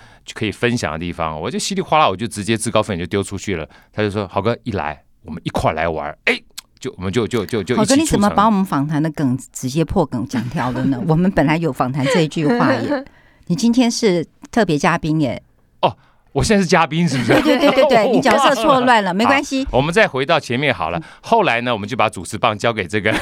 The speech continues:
Speaker 1: <laughs> 美静姐，接下来想问什么问题，继续问下去好了，来。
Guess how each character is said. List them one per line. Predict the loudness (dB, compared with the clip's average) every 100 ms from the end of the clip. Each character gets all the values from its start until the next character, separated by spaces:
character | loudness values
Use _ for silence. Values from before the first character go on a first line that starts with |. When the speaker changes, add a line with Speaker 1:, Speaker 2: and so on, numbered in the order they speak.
| -2
Speaker 1:
<laughs> | 2
美 | 4
静 | 4 4 2 4
姐， | 2 4 2 2
接 | 2
下 | 2 2
来 | 2
想 | 0 0
问 | 0
什 | 0
么 | 0
问 | 2
题， | 2
继 | 2
续 | 4
问 | 2 4
下 | 2 0
去 | -2
好 | 0
了， | 0 -2
来。 | -2